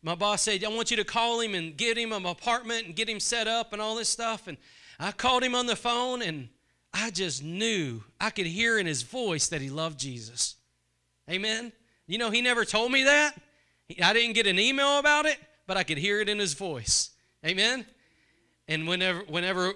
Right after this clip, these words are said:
whenever I met him, I said, "Hey, I want you to come to church with me. I know you're a believer."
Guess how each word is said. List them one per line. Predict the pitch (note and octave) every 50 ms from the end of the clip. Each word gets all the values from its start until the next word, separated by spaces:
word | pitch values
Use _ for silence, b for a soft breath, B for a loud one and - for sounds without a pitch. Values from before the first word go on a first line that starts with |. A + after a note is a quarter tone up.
| - -
whenever | E3+ F#3 F#3 G3 F3+ F#3+ F#3
I | F3 F3
met | F3 F#3 F#3+ G3 F#3
him, | E3+ D#3+ D#3
I | D#3
said, | D3+ - - F3+ D#3+ D#3 D3+ D#3
"Hey, | F#3+ F#3 F3+ E3+
I |
want | E3+ F3+ F#3 E3+ -
you | G3+
to | F3+
come | - F#3+ F#3 E3+
to | D3+
church | - - - G#3+ G3 - -
with | D#3 C#3+
me. | D3 C#3+ C#3+ C#3+ C#3 B B B B
I | B C#3
know | D3 E3+ E3+
you're | E3 E3 E3 D#3+ D3
a | C3+
believer." | B2 C3+ C3+ D#3+ F3+ D3+ B2 B2 A2+